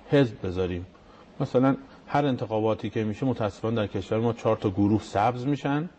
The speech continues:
اینا میان انتخابات شرکت می‌کنن، یکی هم پیروز می‌شه، بعد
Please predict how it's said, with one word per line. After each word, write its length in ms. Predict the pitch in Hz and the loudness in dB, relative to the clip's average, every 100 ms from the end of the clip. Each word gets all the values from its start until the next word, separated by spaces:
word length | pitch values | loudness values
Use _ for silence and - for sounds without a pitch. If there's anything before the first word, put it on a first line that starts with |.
| _ _ - - - | _ _ -20 -20 -16
اینا 300 | - 95 98 | -8 -2 0
میان 560 | 95 101 123 143 151 160 - - - - | 0 4 4 4 2 0 -8 -20 -16 -10
انتخابات 500 | 90 95 101 95 110 | -4 -2 2 2 2
شرکت 420 | 101 95 107 - | 0 0 0 0
می‌کنن، 400 | 139 - 139 131 | -2 -2 -2 -2
یکی 240 | 107 - | -4 -4
هم 120 | 104 95 | -4 -4
پیروز 420 | 98 90 123 156 | -4 -2 -2 -2
می‌شه، 300 | 151 151 156 - - | 0 0 0 -4 -4
بعد 200 | 117 | -4